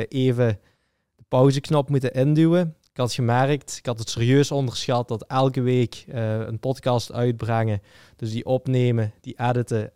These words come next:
en ook nog elke maandag online krijgen, dat dat best wel moeilijk te combineren was met hier ook, eh, mijn eigen zaak, die het afgelopen jaar enorm gegroeid is. En daarom heb ik even een, eh,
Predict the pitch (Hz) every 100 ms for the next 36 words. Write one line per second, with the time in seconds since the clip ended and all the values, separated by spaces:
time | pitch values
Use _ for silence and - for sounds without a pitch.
0 | - 131 127 139 123 107 - 127 139 123
1 | 127 120 123 120 120 113 113 131 139 -
2 | 143 143 147 - _ _ - 113 101 101
3 | 127 - 147 135 123 131 131 - 131 131
4 | 120 113 123 131 120 113 110 - 107 123
5 | 123 117 117 104 - 113 110 110 107 113
6 | 131 135 127 131 135 117 110 110 113 113
7 | - 123 117 117 107 110 104 110 110 117
8 | 113 104 104 110 139 165 175 - - _
9 | _ _ _ _ 120 113 113 113 113 -
10 | _ 123 135 135 131 123 131 - 135 -
11 | - - 117 117